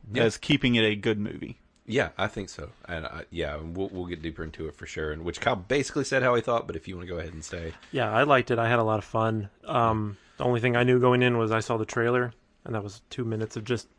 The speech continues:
Speaker 3: little highlights. Um, yeah, I could see this in theaters too.
Speaker 2: Mm.
Speaker 3: Uh,
Speaker 1: Yeah.
Speaker 3: you clearly, even though it was, even though the way it was shot, um, you still had this sense of very, very good budget.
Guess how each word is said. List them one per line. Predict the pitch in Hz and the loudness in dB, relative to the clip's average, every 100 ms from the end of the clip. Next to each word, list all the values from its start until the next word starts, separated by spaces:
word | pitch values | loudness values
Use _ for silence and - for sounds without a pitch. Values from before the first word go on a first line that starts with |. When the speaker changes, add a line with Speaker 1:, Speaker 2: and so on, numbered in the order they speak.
| _ | _
Speaker 3:
little | 131 117 | -8 0
highlights. | 127 127 127 123 - - - - - - | 2 4 2 0 -6 -20 -20 -20 -20 -2
Um, | 123 117 110 101 101 _ _ _ _ _ _ _ _ _ _ _ _ _ _ - _ _ _ _ _ _ _ | 2 2 0 -4 -12 _ _ _ _ _ _ _ _ _ _ _ _ _ _ -20 _ _ _ _ _ _ _
yeah, | - 156 98 - | 0 0 0 -6
I | 135 | -6
could | 127 | -6
see | - | -8
this | 127 123 - | -6 -6 -6
in | 110 | -8
theaters | 110 120 117 107 | -4 -2 -4 -6
too. | - 123 123 | 0 0 0
Speaker 2:
Mm. | 143 - | -6 -4
Speaker 3:
Uh, | 131 120 113 113 - | 2 4 6 2 -2
Speaker 1:
Yeah. | - - | -14 -12
Speaker 3:
you | 139 | -10
clearly, | - 151 151 147 131 120 - _ _ | 0 2 4 2 2 -2 -8 _ _
even | 147 151 | -2 4
though | 143 | 6
it | 131 | 6
was, | 117 113 104 - _ _ _ _ _ _ _ _ _ _ _ _ | 4 2 -2 -16 _ _ _ _ _ _ _ _ _ _ _ _
even | 143 131 | -2 2
though | 120 | 2
the | 113 | 2
way | 110 110 | 2 2
it | |
was | 107 | 0
shot, | - 113 107 110 _ - | 0 0 0 -4 _ -4
um, | 80 80 - - 135 | -2 -2 -4 -10 -12
you | 120 | -10
still | - 123 | -2 2
had | 123 | 2
this | 113 104 | 0 -4
sense | - 117 104 - | -2 -2 -2 -6
of | - - - - - _ _ _ _ _ _ _ _ - | -8 -10 -16 -20 -20 _ _ _ _ _ _ _ _ -4
very, | 151 135 | 2 2
very | 113 107 104 | 2 0 0
good | 120 | -6
budget. | - - - - | -8 -10 -10 -12